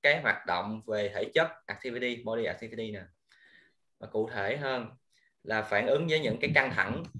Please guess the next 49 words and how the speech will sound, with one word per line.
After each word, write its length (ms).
phản 200
hồi 160
lại 100
những 180
căng 180
thẳng 340
trên 120
cơ 80
thể. 280
Fight 320
or 440
fly 300
này 280
có 80
nghĩa 120
là 140
gì? 360
Tức 100
là 80
gặp 120
một 140
trường 160
hợp 180
nguy 120
hiểm, 400
ví 100
dụ 260
gặp 120
con 180
chó 220
đứng 120
trước 120
mặt 220
chuẩn 120
bị 100
cắn 220
mình, 200
có 80
hai 160
lựa 100
chọn, 480
một 180
là 80
đánh 180
nó, 300
hai 180
là 60
bỏ 120
chạy. 320